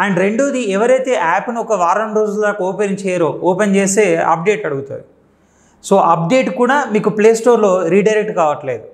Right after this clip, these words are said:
So, వాళ్ళు కూడా, so, కింది, ఆ, ఫైల్ క్లిక్ చేసి, కింద లింక్ని క్లిక్ చేసి, దాని నుంచి, so, మీరు అప్‌డేట్ చేసుకోండి. So, ఇది ఎన్ని రోజులు పడుతుంది అన్నది మనం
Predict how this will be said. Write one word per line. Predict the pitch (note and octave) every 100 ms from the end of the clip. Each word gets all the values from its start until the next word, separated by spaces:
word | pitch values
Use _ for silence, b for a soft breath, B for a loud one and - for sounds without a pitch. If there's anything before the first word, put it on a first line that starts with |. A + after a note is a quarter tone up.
| _ F3
So, | E3
వాళ్ళు | F#3 G#3+
కూడా, | A3 C4 - - E3+ -
so, | F3+ -
కింది, | G#3+ A3 G#3 D3+ E3+
ఆ, | E3 D#3+ D#3 D3+
ఫైల్ | F#3 G3 F3+
క్లిక్ | D3 C#3+ G3 E3 G3+
చేసి, | G3+ G#3 C4+ - -
కింద | F3+
లింక్ని | F3+ F3 F3 F#3+
క్లిక్ | F#3+ E3 F3
చేసి, | F3+ G#3+
దాని | F3+ F3
నుంచి, | F3 F#3 D#3+ - B B B B -
so, | F#3
మీరు | F3 E3
అప్‌డేట్ | D#3 F#3 D#3+
చేసుకోండి. | F3 E3+ E3+ E3+ C4+ - _ _ b b b b - G#3
So, | F#3 F3+ F3 - - - _
ఇది | G3 B3+ B3 F#3
ఎన్ని | G#3+
రోజులు | B3+ C4 A#3
పడుతుంది | A3 A3 A3 G#3+ G#3+ A3 G#3 - - - _
అన్నది | F3 G3 A#3 B3 F#3+
మనం | F#3+